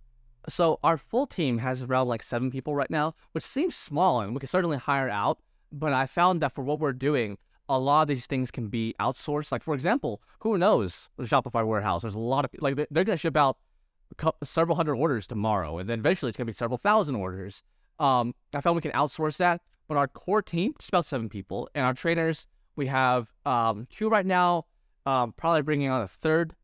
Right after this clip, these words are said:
later on this year. And if we do the coaching thing, it's gonna have to be ten, twenty. And I kinda sigh, not because I'm, uh,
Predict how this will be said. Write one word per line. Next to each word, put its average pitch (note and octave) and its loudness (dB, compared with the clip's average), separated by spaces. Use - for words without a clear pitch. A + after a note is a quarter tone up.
later C#3 2
on C3+ 2
this B2 -10
year. D3 -2
And B2 -2
if F3 -4
we G#3+ -2
do G3 0
the F#3 -2
coaching D#3+ -2
thing, E2 -10
it's D#3+ -6
gonna G3 2
have F3 0
to D#3 -4
be C#3+ 0
ten, B2+ 0
twenty. A#2 -2
And C3 -4
I B2+ 0
kinda G#3+ 0
sigh, C3+ 0
not D#3 0
because C3+ -2
I'm, A#2+ 2
uh, G2 2